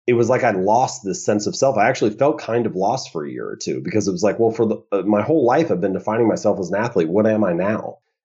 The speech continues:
And you hear similar things. Uh, one, one of the examples I came across in the research for the book was the military.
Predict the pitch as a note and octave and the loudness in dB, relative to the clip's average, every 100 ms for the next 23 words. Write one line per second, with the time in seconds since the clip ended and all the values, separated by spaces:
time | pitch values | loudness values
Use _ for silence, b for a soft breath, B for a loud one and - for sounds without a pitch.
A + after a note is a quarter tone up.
0 | - A2+ A2+ A2+ A2+ A#2+ A#2 A#3 - D3 | 0 2 4 2 2 0 2 2 2 2
1 | D3 B2+ - A2+ G2+ - A2+ F#2+ F#2+ F2 | 4 2 2 2 2 0 -2 0 0 -2
2 | G#2+ A2+ G#2+ G#2+ A2+ G#2 F2 G2+ F#2+ F#2 | 0 2 2 2 2 0 0 0 0 -4
3 | F2 - G2 F2+ F#2+ F2+ - F2 E2+ F2+ | -2 2 0 2 2 2 -2 -4 0 0
4 | F#2 F2 - F#2 E2 F#2+ F2+ - - F2+ | 2 0 0 -2 2 4 4 2 -4 0
5 | E2+ E2 - F2+ F#2 G#2+ A#2+ D3 F3 F#3 | 0 0 -2 0 2 2 2 2 2 -2